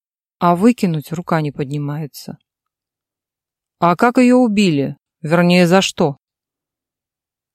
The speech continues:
«Ведётся следствие, пока ещё ничего не известно». «А я завтра в Лондон улетаю»,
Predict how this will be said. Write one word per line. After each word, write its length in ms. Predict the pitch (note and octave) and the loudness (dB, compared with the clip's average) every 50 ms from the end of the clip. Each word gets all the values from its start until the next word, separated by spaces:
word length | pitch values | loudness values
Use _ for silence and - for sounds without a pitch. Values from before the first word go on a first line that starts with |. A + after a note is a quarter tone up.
| _ _ | _ _
«Ведётся 460 | F3 E3+ E3 G3 B3 C4 - - B3 | -6 -4 0 0 0 0 0 -2 -4
следствие, 760 | - - G3+ G#3+ A#3 A#3+ - - - F3+ E3 D#3 D3 D3 D3 - | -2 0 2 2 2 2 0 -4 -6 -4 -4 -4 -4 -8 -8 -8
пока 220 | E3 D#3 - F#3+ | -6 -2 0 0
ещё 240 | G#3 F#3+ - - G3 | 0 0 -2 -2 -2
ничего 340 | F#3 F3+ - - F3+ F#3 G3+ | -2 -2 -2 -2 -2 0 0
не 160 | G3+ F#3+ F3 | 0 -2 -2
известно». 560 | D3+ D3 D3+ D3+ D#3+ D#3 - - D3+ D3 D3+ _ _ _ _ _ _ _ _ _ _ _ _ _ _ _ _ _ _ _ _ _ _ _ _ _ _ _ _ _ _ _ _ _ | -4 -4 -4 -4 -6 -6 -8 -10 -10 -10 -12 _ _ _ _ _ _ _ _ _ _ _ _ _ _ _ _ _ _ _ _ _ _ _ _ _ _ _ _ _ _ _ _ _
«А 280 | - D#3+ D#3+ D#3+ D#3+ D#3+ | -2 0 2 2 2 2
я 200 | D#3+ E3 F3+ G3+ | 2 2 2 2
завтра 400 | G3 G#3 G#3+ F#3+ - - F3 E3+ | 2 2 0 0 0 0 0 0
в 80 | D3 D3+ | 0 0
Лондон 440 | D3+ D#3 E3+ F#3 F#3+ F#3 F#3 F#3 F3+ | 0 2 2 2 2 2 2 2 2
улетаю», 760 | F3+ F3 E3+ E3+ E3+ - - E3+ E3 D#3+ D#3+ D#3+ D#3+ D#3+ | 2 2 2 0 0 0 0 2 2 2 2 0 -2 -6